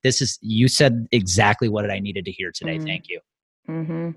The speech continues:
Speaker 1: And just that
Speaker 2: Exactly.
Speaker 1: comment brings you that much closer with your, with your prospect. Now,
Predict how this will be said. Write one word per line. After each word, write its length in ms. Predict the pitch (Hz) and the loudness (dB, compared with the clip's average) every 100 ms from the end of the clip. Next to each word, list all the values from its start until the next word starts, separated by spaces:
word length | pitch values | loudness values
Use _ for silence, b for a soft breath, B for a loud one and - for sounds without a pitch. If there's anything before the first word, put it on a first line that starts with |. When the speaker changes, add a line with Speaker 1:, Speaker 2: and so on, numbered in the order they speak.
| - | -6
Speaker 1:
And 160 | 123 120 | -4 0
just 220 | 233 - | 2 2
that 140 | 175 | 2
Speaker 2:
Exactly. 380 | 160 185 180 - | 4 4 4 2
Speaker 1:
comment 480 | 175 190 151 117 110 | 4 6 6 2 2
brings 260 | 131 127 117 | 0 0 0
you 60 | |
that 220 | 113 123 131 | 2 2 2
much 200 | 117 - | -2 -2
closer 360 | 110 104 - | -2 -2 -4
with 140 | 104 120 | -6 -4
your, 280 | 101 92 - | -2 -2 -4
with 140 | 110 | -6
your 60 | 104 | -2
prospect. 480 | - 113 - 101 - | 2 2 2 -4 2
Now, 220 | 135 | 2